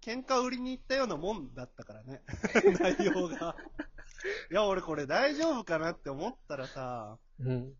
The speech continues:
Speaker 1: まあ、割と案の定だったじゃん。でもまあ、
Speaker 2: うん。
Speaker 1: 言うても、みんながこう、トークの感想を流したりするだけで、
Speaker 2: うん。
Speaker 1: 終わるかなって思ってたの。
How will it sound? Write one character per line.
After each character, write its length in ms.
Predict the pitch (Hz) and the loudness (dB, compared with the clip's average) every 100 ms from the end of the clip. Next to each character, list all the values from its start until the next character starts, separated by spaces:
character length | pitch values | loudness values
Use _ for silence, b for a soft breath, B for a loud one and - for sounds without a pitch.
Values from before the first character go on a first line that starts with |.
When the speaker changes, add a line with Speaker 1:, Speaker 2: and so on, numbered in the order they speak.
| - | -10
Speaker 1:
ま 460 | 160 175 143 117 | -2 0 0 -4
あ、 0 | - - - - - - - - | -10 -20 -20 -20 -20 -20 -20 0
割 260 | 180 190 | 2 2
と 200 | - 185 | 6 8
案 140 | 202 214 | 8 4
の 120 | 220 | 0
定 340 | 165 131 120 127 | 0 -2 -4 -8
だ 80 | |
っ 60 | 127 - | -10 -10
た 100 | 117 | -12
じ 80 | |
ゃ 80 | 117 | -10
ん。 180 | 107 101 B B B B B - - - - | -12 -12 B B B B B -18 -20 -20 -16
で 180 | 160 277 | -2 2
も 140 | 240 | 2
ま 120 | 151 180 | 2 0
あ、 100 | 135 | 0
Speaker 2:
う 20 | |
ん。 120 | - - - | -6 -18 -16
Speaker 1:
言 220 | 175 262 294 | -6 -6 -4
う 20 | |
て 160 | 339 | -4
も、 420 | 262 185 185 123 - | 0 2 2 -2 -6
み 140 | 147 | -8
ん 100 | 226 | -4
な 80 | 269 | 0
が 120 | 208 | 0
こ 400 | 165 147 139 135 - | 0 -2 -2 -4 -4
う、 40 | |
ト 160 | 202 180 | -4 -4
ー 20 | |
ク 100 | 147 | -6
の 100 | 127 | -10
感 260 | 139 135 | -10 -12
想 200 | 131 139 | -10 -8
を 60 | 135 | -6
流 60 | 131 165 233 | -6 -2 -4
し 160 | - - | -4 -8
た 80 | |
り 120 | 139 127 | -8 -10
す 140 | - | -10
る 80 | 143 | -6
だ 140 | 151 | -6
け 100 | - | -6
で、 400 | 139 135 123 101 - - - - - - - - - - - | -8 -6 -8 -10 -20 -20 -20 -20 -20 -20 -20 -20 -20 -16 -2
Speaker 2:
う 40 | |
ん。 20 | 131 | 4
Speaker 1:
終 0 | |
わ 140 | 208 | 4
る 60 | 262 | 4
か 100 | 160 | -2
な 120 | 185 | -2
っ 40 | |
て 80 | 165 | -4
思 140 | 123 | -10
っ 40 | 156 | -10
て 120 | - | -12
た 80 | |
の。 80 | - | -18